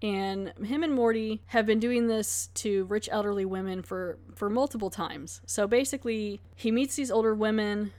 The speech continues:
who are rich, and he convinces them to marry. And then after a few months, she has an accident.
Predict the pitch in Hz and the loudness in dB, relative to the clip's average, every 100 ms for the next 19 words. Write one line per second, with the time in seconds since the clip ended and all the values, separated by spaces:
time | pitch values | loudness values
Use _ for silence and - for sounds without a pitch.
0 | - 208 190 185 185 190 170 185 262 262 | -10 -4 -2 -2 -4 -6 -6 0 2 0
1 | - - 180 180 180 175 170 - - 190 | -4 -10 -8 -6 -4 -6 -8 -10 -8 -6
2 | 180 180 - 190 196 190 196 190 185 175 | -6 -8 -6 -4 -4 -4 -4 -4 -6 -6
3 | - 170 165 208 233 233 226 226 - - | -6 -6 -4 -2 0 2 0 -4 -8 -6
4 | 196 196 190 190 185 214 185 233 277 262 | -4 -2 -4 -4 -6 -4 0 2 2 2
5 | - - - - - - 196 202 190 196 | -2 -6 -8 -12 -14 -4 0 0 0 -4
6 | 185 - 165 | -4 -6 -10